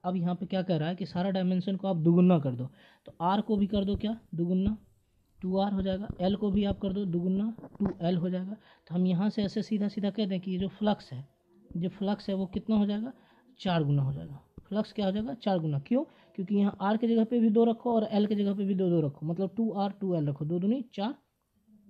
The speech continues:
ठीक है, तो फ्लक्स यहाँ पे कितना हो गया, चार गुना हो गया। आगे बढ़ते हैं हम लोग, जब फ्लक्स हमारा चार गुना हो गया, ठीक, अब हम बात कर लेते हैं number of turn का। तो N जो है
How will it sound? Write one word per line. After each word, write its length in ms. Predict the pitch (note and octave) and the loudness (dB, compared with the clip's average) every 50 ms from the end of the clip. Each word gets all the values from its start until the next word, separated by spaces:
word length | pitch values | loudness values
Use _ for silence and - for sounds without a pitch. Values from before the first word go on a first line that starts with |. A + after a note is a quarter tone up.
| - _ _ - | -20 _ _ -2
ठीक 140 | A#3 A3+ - | -2 2 2
है, 80 | F#3 D#3 | 2 0
तो 100 | E3 D#3+ | 0 -2
फ्लक्स 340 | - - F#3+ G3+ G3+ - | -2 0 0 0 0 0
यहाँ 160 | G3+ F#3+ G3 G3 | 0 0 0 0
पे 80 | G3+ | -2
कितना 240 | - G3+ G3 G#3+ G3+ | -6 -4 -2 0 0
हो 100 | G3 G3 | 2 0
गया, 140 | A3 A#3+ B3 - - - - _ - | 0 -4 -6 -8 -18 -20 -20 _ -6
चार 220 | - F3+ E3 D#3+ D3+ | -2 0 2 2 2
गुना 200 | C#3+ C#3+ C#3+ C#3+ | 2 2 2 2
हो 100 | C3+ C3 | 0 -2
गया। 180 | C3 C#3 C#3 - _ - - _ - - | -4 -8 -10 -12 _ -20 -20 _ -4 -2
आगे 160 | F#3 F3+ E3+ | 2 2 4
बढ़ते 320 | D3 D3 C3 C3+ - C#3 | 4 4 2 2 0 -2
हैं 60 | C3 | -2
हम 80 | C3 C3 | -2 -2
लोग, 100 | C3 C#3 | -4 -4
जब 160 | C#3 E3+ F#3 | 0 0 0
फ्लक्स 380 | F#3 - - G3+ G#3+ A3 - - | 0 0 0 0 0 0 2 0
हमारा 280 | F#3+ F#3 F#3 F#3+ G3+ | 0 0 0 0 -2
चार 280 | G3 G3+ - F3 E3+ E3+ | -2 -2 -2 0 0 0
गुना 220 | D3+ D#3 D3+ C#3+ | 0 0 0 0
हो 140 | C3+ C3 C3 | -2 -2 -4
गया, 200 | B2 C3 C#3+ C#3+ - G3+ | -6 -8 -12 -10 -4 0
ठीक, 200 | A3 B3 - - - - - _ - | 0 0 -2 -4 -20 -20 -20 _ -6
अब 140 | - F#3+ G3+ | -2 0 0
हम 140 | F#3 G#3 G3+ | 2 2 2
बात 220 | F#3+ F#3 F#3 - | 2 0 0 2
कर 80 | - F#3+ | 2 2
लेते 180 | F#3 F3+ - G3 | 2 2 2 2
हैं 80 | F#3+ | 4
number 220 | F#3+ F#3+ F#3+ F#3+ F#3+ | 4 4 2 2 0
of 100 | F3 - - - | -2 -4 -4 -4
turn 200 | D#3+ D#3 C#3+ C#3 C3 | -2 0 0 -2 -2
का। 120 | - C#3 C3+ | -4 -10 -12
तो 320 | - - - - - G#3 | -12 -14 -16 -6 0 2
N 120 | G#3 G3+ | 4 4
जो 120 | E3+ D#3 C#3+ | 4 2 0
है 160 | B2+ C3+ | 0 -2